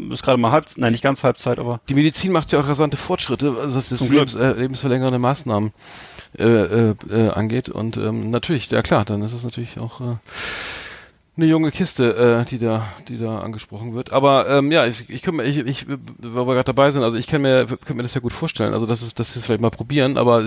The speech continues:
Speaker 2: ich, ich weiß nicht, ob du das noch, ich, äh, bei den Grünen, ich war ja im asta, der Uni-, Uni-, Universität Lüneburg, im Antirassismus-Referat hieß es damals noch. Das ist schon lange her, lange ist her, und da hatte ich auch mal, äh, Berührungspunkte zu den Grünen, und ich weiß, dass es immer sehr,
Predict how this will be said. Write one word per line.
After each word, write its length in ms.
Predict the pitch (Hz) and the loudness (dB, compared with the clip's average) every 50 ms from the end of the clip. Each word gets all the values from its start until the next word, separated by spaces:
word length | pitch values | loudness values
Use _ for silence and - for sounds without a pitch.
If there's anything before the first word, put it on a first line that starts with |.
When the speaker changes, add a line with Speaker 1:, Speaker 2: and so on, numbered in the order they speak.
| 117 113 | 0 -4
Speaker 2:
ich, 180 | 107 110 - - _ - | -4 -6 -8 -12 _ -12
ich 240 | 120 - - - | -12 -12 -10 -8
weiß 320 | 113 113 113 120 127 131 - | -6 -2 0 2 2 2 0
nicht, 200 | 135 110 98 - | -2 -6 -6 -8
ob 480 | 92 101 107 90 92 107 104 95 104 | -10 -10 -10 -10 -10 -12 -12 -12 -10
du 140 | 104 117 113 | -8 -8 -8
das 340 | 90 - - 110 107 - - | -8 -6 -6 -6 -6 -6 -6
noch, 180 | 117 110 - - - - - - - - - - - - - - | -8 -8 -8 -12 -20 -20 -20 -20 -20 -18 -20 -18 -16 -16 -8 -4
ich, 180 | - 117 - - | -2 -2 -2 -2
äh, 140 | 110 107 101 101 107 - | -8 -14 -16 -18 -20 -2
bei 100 | - 123 | 0 2
den 120 | 117 120 113 | 2 2 0
Grünen, 560 | 117 131 151 165 160 156 143 127 127 120 107 101 104 101 101 104 110 101 98 | 2 2 4 4 4 4 2 0 -2 -4 -4 -4 -4 -4 -2 -2 -2 -2 -2
ich 80 | 117 110 | 0 2
war 80 | 143 | 4
ja 40 | 135 | 4
im 80 | 135 120 | 4 4
asta, 420 | - 156 165 - - 127 107 98 | 2 0 0 2 2 2 2 2
der 140 | 107 107 76 | 2 0 0
Uni-, 140 | 113 139 131 | -2 -4 -4
Uni-, 340 | - 117 123 123 120 120 - - | -4 -4 -2 0 0 0 0 -2
Universität 440 | - 127 135 123 120 - - 135 113 | -4 -4 -4 -4 -4 -4 -4 -4 -4
Lüneburg, 540 | 117 127 156 160 139 107 101 98 95 98 - | -2 -2 -2 -2 -2 0 0 0 0 0 -2
im 220 | - - 113 107 | -4 -6 -4 -4
Antirassismus-Referat 1200 | 87 110 - - 131 110 113 - - - - - - 127 113 - 110 104 101 107 95 95 90 90 - | -4 -4 -4 -4 -4 -4 -4 -6 -8 -10 -10 -8 -6 -8 -6 -6 -6 -6 -6 -4 -2 -2 -2 -2 -4
hieß 140 | - 104 95 | -8 -10 -10
es 100 | 104 95 | -10 -6
damals 300 | - 104 104 104 107 - | -4 -4 -4 -4 -4 -4
noch. 200 | 131 151 160 - _ _ - - - - - - - - | -6 -8 -8 -10 _ _ -18 -16 -16 -16 -16 -18 -20 -18
Das 80 | - - | -14 -12
ist 40 | - | -6
schon 100 | 127 123 | 0 2
lange 180 | 131 143 170 | 4 4 4
her, 280 | 160 143 131 127 139 147 | 4 4 4 4 4 4
lange 260 | 143 139 143 143 139 | 2 2 0 0 -2
ist 180 | 139 - - - | -2 -4 -4 -2
her, 140 | 117 123 139 | -2 0 0
und 80 | 139 | 2
da 100 | 123 127 | 4 4
hatte 120 | 131 135 135 | 4 4 4
ich 80 | 127 | 0
auch 80 | 120 135 | 0 2
mal, 260 | 139 135 131 131 127 | 4 4 4 4 2
äh, 120 | 110 110 117 - 120 117 104 | -2 -6 -8 -6 -8 -8 -6
Berührungspunkte 600 | 127 135 131 143 143 135 131 - - 147 131 135 | -6 -4 -2 0 0 0 -2 -4 -4 -4 -4 -4
zu 80 | - 131 | -4 -4
den 140 | 131 131 127 | -4 -4 -2
Grünen, 260 | 139 143 180 160 127 | 0 2 2 4 4
und 100 | 110 104 | 2 0
ich 100 | 107 113 | 0 0
weiß, 200 | 131 127 131 - | 2 2 2 0
dass 100 | 139 127 | -2 -6
es 80 | 123 | -6
immer 200 | 120 120 131 127 | -2 0 0 0
sehr, 280 | 123 131 147 160 170 170 | 2 2 2 2 2 0